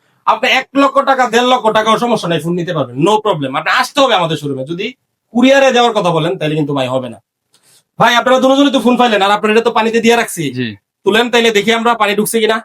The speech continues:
Speaker 1: ওকে, ঠিক আছে। তুলে একটু সবাইকে দেখান, আপনিও দেখবেন, সবাইকে দেখান। দেখান সবাইকে। হ্যাঁ, সচল অবস্থা আছে নাকি?
Speaker 2: হুম।
Speaker 1: পানি ঢুকছে কোনো প্রকার?
Speaker 2: না।
Speaker 1: একদম সচল আছে।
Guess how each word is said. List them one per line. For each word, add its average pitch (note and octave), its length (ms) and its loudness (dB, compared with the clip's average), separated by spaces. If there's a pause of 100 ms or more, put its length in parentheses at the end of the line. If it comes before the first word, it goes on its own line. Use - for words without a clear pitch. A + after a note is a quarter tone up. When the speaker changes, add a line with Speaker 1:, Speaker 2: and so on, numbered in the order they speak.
(380)
Speaker 1:
ওকে, B2+ 240 -10
ঠিক C#3+ 220 -8
আছে। C3 180 -8 (1500)
তুলে A3 160 0
একটু A#3+ 120 -2
সবাইকে B3+ 360 2
দেখান, F3 280 -2
আপনিও F3+ 240 2
দেখবেন, A#3+ 280 0
সবাইকে G#3+ 340 0
দেখান। C#3 280 -4 (1900)
দেখান C#3+ 260 -6
সবাইকে। F3 400 -6 (1300)
হ্যাঁ, C3 260 -6
সচল F#3 280 -2
অবস্থা D#3 260 0
আছে D3 120 -4
নাকি? D#3+ 400 -2
Speaker 2:
হুম। G#2+ 220 -8 (440)
Speaker 1:
পানি F#3 160 -2
ঢুকছে G#3+ 240 2
কোনো G#3 120 2
প্রকার? F#3 360 -2
Speaker 2:
না। A2 200 -8 (1600)
Speaker 1:
একদম E3+ 420 0
সচল G3 280 -2
আছে। B2+ 220 -4